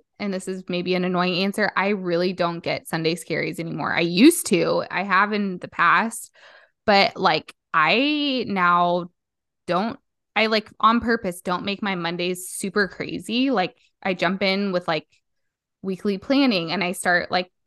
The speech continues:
I plan out my week first thing on Mondays, which I love to do. Um, I guess, like, the times where, like, I have trouble sleeping on Sunday nights is usually when I'm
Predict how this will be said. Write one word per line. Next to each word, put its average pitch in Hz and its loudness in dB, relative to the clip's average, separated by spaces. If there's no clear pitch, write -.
I 196 -2
plan 214 -4
out 196 0
my 208 -2
week 247 -4
first 196 -6
thing 180 -2
on 170 -2
Mondays, 170 -2
which 190 -6
I 202 0
love 185 0
to 247 -4
do. 233 4
Um, 175 -2
I 214 2
guess, 262 6
like, 254 6
the 220 2
times 214 0
where, 190 -2
like, 180 -2
I 185 -4
have 208 0
trouble 185 -6
sleeping 196 2
on 254 6
Sunday 247 2
nights 220 0
is 185 -4
usually 185 0
when 175 0
I'm 175 -4